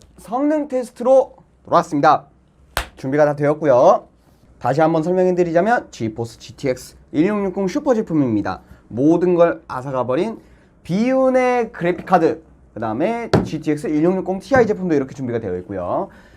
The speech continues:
이 두 개의 상품을 똑같은 환경에서 똑같이 테스트해서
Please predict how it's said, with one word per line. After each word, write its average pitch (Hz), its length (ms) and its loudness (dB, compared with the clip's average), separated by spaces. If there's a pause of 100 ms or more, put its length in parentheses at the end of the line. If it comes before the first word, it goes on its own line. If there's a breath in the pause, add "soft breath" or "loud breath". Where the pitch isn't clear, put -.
(240 loud breath)
이 226 260 0
두 196 160 -4
개의 226 160 4
상품을 226 640 -2 (320)
똑같은 294 840 0
환경에서 254 760 2 (180)
똑같이 294 640 0
테스트해서 277 880 0